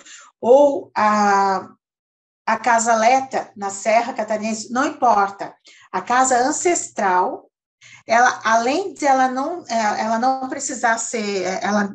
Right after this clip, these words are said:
deve ser preservada por questões culturais, de saúde pública, ela também não deve ser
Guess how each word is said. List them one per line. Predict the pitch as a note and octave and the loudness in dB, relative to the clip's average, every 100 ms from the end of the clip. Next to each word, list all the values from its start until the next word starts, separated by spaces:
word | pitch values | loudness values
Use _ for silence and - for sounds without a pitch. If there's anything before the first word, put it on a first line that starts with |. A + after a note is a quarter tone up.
| - | -8
deve | G3+ C4 C4 | 0 0 0
ser | - A3+ | -4 -6
preservada | G#3+ G3 G#3 G3 G3 F3+ F3+ | -4 -4 -4 0 0 2 -2
por | G3+ F#3+ | -6 -8
questões | G3+ - G3 G3 | -10 -4 -4 -4
culturais, | - A3+ - F#3+ D#3+ D3+ - - - - - - - | -6 -8 -8 -2 -2 -2 -6 -16 -20 -20 -20 -16 -6
de | A3 | -2
saúde | - A3+ A3 A#3 A3 | 2 2 2 0 -4
pública, | A3+ A#3 A#3 B3+ - F#4 A#4 - - - - | -6 -4 -4 -4 0 0 0 -10 -20 -20 -2
ela | A#3 B3+ C#4 - - - - _ - | 4 4 4 0 -18 -20 -20 _ 4
também | D4 F4+ C4+ B3+ C4 | 4 4 0 0 0
não | B3+ A#3 | -2 0
deve | A#3+ C4 C4 | 4 4 4
ser | B3+ - B3 A3 | -6 -6 -8 -8